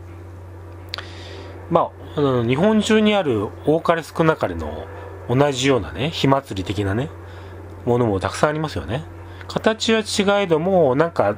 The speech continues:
やって踊るみたいなね。はい。祭りと言われるものね。で、これ何なんだろうな、みたいな。祭りって何なのかな。まあ、確かに楽しいけども、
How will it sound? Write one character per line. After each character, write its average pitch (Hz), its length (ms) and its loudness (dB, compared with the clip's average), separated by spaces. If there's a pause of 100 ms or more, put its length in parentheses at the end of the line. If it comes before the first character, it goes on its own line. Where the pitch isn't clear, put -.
(100)
や 110 140 2
っ 98 40 -2
て 139 280 2
踊 107 260 4
る 123 80 4
み 107 80 0
た 85 100 -10
い 71 40 -10
な 71 80 -10
ね。 143 100 -8 (880)
は 95 200 0
い。 87 40 -4
祭 131 440 2
り 131 40 -4
と 135 100 4
言 120 60 6
わ 117 60 4
れ 110 80 4
る 104 40 0
も 101 100 0
の 110 80 -2
ね。 147 120 -4 (920)
で、 123 580 4 (640)
こ 190 100 0
れ 160 60 2
何 240 200 2
な 180 100 6
ん 131 60 0
だ 98 100 2
ろ 87 140 0
う - 20 0
な、 110 220 4
み 101 100 0
た 82 80 -4
い - 20 -4
な。 87 40 -2
祭 131 300 2
り 196 60 -6
っ - 20 -12
て 196 100 4
何 170 180 4
な 147 80 2
の 98 80 -4
か 87 100 -4
な。 82 140 -2
ま 123 100 2
あ、 - 40 0
確 175 220 0
か 185 100 4
に - 60 -4
楽 131 180 0
し 143 160 2
い 120 40 -2
け 90 120 -4
ど 80 100 -4
も、 85 460 0